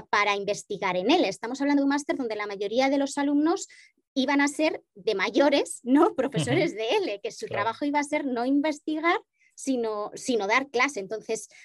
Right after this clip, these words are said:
Speaker 1: ¿para qué les podía servir? Los corpus para dar clase era un poco el objetivo que, que yo buscaba conseguir en, en ese curso.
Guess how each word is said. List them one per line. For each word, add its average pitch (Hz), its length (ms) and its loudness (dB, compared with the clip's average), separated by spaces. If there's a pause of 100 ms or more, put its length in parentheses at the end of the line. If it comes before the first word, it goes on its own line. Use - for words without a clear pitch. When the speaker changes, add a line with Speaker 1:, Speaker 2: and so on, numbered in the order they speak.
Speaker 1:
¿para 247 200 6
qué 339 100 4
les 339 140 4
podía 208 340 -2
servir? 208 520 -4
Los 208 400 -6
corpus 180 500 0
para 190 200 -2
dar 247 180 2
clase 285 360 2
era 226 120 -2
un 233 100 -8
poco 254 420 -2 (360)
el 240 160 4
objetivo 277 640 2
que, 214 220 -2
que 208 160 -4
yo 214 120 -2
buscaba 233 440 -2
conseguir 226 440 -8
en, 185 320 -8
en 208 140 -6
ese 185 280 -8
curso. 185 400 -14